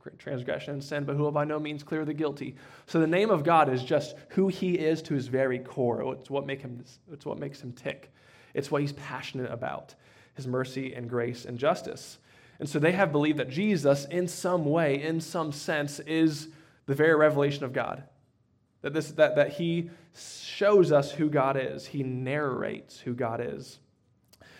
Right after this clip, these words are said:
They believe in some way that Jesus, Jesus fulfills Isaiah fifty-two,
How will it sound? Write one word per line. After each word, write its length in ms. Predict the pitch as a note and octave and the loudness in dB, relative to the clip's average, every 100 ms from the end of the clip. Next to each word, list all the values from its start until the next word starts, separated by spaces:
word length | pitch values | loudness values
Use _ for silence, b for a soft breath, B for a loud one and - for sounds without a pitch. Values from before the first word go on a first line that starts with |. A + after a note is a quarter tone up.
| B | B
They 120 | D3 C#3+ | 4 6
believe 340 | C#3+ D3+ D3 | 6 4 2
in 60 | C#3 | -2
some 280 | D3+ D3 | -2 -2
way 100 | C#3+ | 0
that 120 | C3 B2 | 0 -2
Jesus, 420 | D3 D3 - - | -2 -4 -8 -16
Jesus 420 | - C#3 C#3 C3+ | -6 -6 -4 -8
fulfills 380 | B2 - C3+ C3 | -10 -6 -4 -2
Isaiah 360 | A#2+ B2 B2+ | -2 -2 -2
fifty-two, 600 | B2+ B2+ B2 A#2+ B2 A#2 | -4 -10 -12 -8 -6 -6